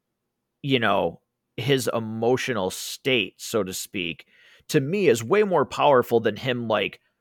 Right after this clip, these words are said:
flipping out. And 'cause we've seen that in movies or shows where the main character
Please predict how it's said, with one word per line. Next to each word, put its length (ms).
flipping 600
out. 420
And 400
'cause 140
we've 140
seen 240
that 220
in 80
movies 440
or 100
shows 540
where 300
the 180
main 340
character 720